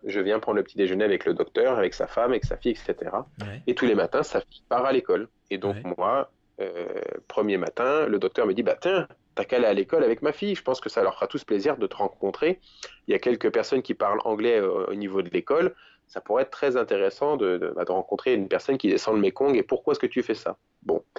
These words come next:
Speaker 1: Donc je pars le premier matin avec sa fille, sa fille est à quatre mètres de moi, et elle a peur de moi, et cetera. On arrive à
Speaker 2: <laughs>
Speaker 1: l'école,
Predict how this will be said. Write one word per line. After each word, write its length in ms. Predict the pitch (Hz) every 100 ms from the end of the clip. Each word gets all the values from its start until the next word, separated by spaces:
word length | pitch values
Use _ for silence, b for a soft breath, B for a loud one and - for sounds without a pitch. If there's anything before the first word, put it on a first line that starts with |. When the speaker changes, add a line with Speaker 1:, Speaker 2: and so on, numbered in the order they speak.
| B B B _
Speaker 1:
Donc 200 | - 139
je 100 | 120
pars 260 | 110 131 120
le 80 | 104
premier 220 | - 110
matin 240 | 104 127
avec 180 | 110 98
sa 140 | - -
fille, 320 | - 160 175
sa 160 | - 95
fille 260 | - 135 -
est 120 | -
à 60 |
quatre 260 | 87 131 -
mètres 180 | 110 98
de 100 | 90
moi, 520 | 90 104 127 147 143
et 140 | - 92
elle 120 | 87
a 60 | 85
peur 240 | - 82
de 80 | 85
moi, 220 | 90 123
et 40 |
cetera. 420 | 123 - 87 80 98
On 60 |
arrive 260 | 90 95 113
à 60 |
Speaker 2:
<laughs> 0 |
Speaker 1:
l'école, 460 | 110 123 123 143